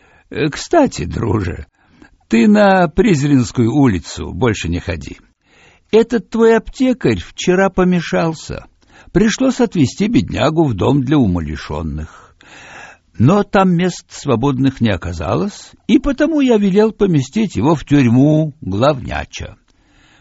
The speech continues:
Вот ведь как бывает. Береги себя, друже». В самом деле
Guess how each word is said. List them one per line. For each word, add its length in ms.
Вот 400
ведь 180
как 180
бывает. 680
Береги 480
себя, 360
друже». 540
В 100
самом 340
деле 380